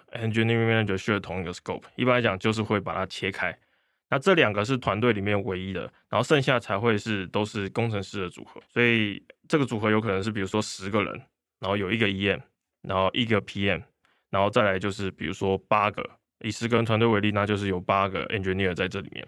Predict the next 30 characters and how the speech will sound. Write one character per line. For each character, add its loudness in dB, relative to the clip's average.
呃， -8
小 4
一 4
点 2
的 6
就 4
是 4
可 0
能 4
从 -2
五 4
个 4
人， 2
所 -2
以 0
可 -4
能 -4
三 0
个 2
engineer 0
加 0
上 0
一 -6
个 -4
E 0
M， 0
一 -4
个 -4
P -10
M， -8